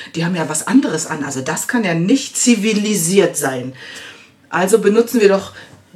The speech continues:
aber die können arbeiten. Guck dir doch mal die schönen Männer an, was die für Kraft haben, was die für Muckis haben, schöne Körper, die arbeiten den ganzen Tag, die können doch auch für uns arbeiten.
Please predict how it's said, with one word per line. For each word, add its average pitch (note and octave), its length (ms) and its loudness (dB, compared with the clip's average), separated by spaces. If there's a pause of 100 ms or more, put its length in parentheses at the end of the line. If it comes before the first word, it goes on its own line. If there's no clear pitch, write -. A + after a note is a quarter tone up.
(300)
aber D#3+ 160 2
die E3 80 -4
können D3+ 200 -4
arbeiten. C#3+ 600 -2 (100)
Guck - 200 -10
dir C#3+ 60 -4
doch C#3 120 -8
mal C#3 120 -6
die B2 100 -8
schönen B2 280 -2
Männer B2+ 280 -10
an, B3 200 0
was F3 140 -10
die - 80 -14
für D#3+ 120 -10
Kraft - 420 -8
haben, G3 160 -10
was E3+ 120 -12
die C3+ 80 -14
für C#3 140 -10
Muckis G3 340 -6
haben, - 80 -10
schöne D#3 280 -6
Körper, - 280 -8
die - 140 -8
arbeiten A#3+ 380 -2
den E3 80 -6
ganzen D#3+ 220 -4
Tag, C#3 120 -6
die C3 60 -10
können C#3+ 180 -8
doch - 140 -6
auch - 40 -12
für - 120 -12
uns - 260 2
arbeiten. D#3 460 -2